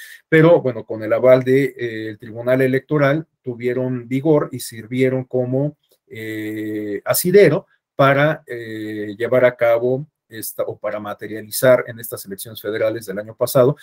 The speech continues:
la figura de la, eh, reelección o de la elección consecutiva. Y de hecho, en la sentencia del Tribunal Electoral con que, con la que validó estos lineamientos, se vincula al Congreso de la Unión para que legisle en la materia, ¿no? Para que en el año de dos,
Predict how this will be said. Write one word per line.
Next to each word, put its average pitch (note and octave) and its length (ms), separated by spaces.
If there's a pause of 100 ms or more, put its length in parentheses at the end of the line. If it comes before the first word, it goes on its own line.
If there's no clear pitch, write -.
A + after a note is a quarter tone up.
(240)
la A#2 160
figura A#2 440
de A2+ 140
la, A#2 360
eh, G#2 380
reelección A2 600
o G2+ 80
de F#2 100
la F#2+ 120
elección G2 360
consecutiva. G2 680 (280)
Y B2+ 80
de C#3+ 100
hecho, D#3 140
en C#3 80
la A#2+ 60
sentencia C#3 440
del A2 100
Tribunal A#2 420
Electoral B2+ 520
con G2+ 180
que, F#2+ 220 (140)
con G#2 240
la G2 100
que G2+ 140
validó A2 560
estos A#2 480
lineamientos, D3+ 720
se A2+ 220
vincula C3 480
al B2+ 100
Congreso A2+ 400
de C#3 60
la D3+ 100
Unión C#3 280 (300)
para B2 300
que B2 120
legisle A#2+ 640
en A2 120
la F#2+ 100
materia, F#2 460
¿no? F#3+ 140
Para G#2+ 240
que - 100
en G#2 100
el A2 120
año A#2 220
de G2+ 100
dos, F#2+ 220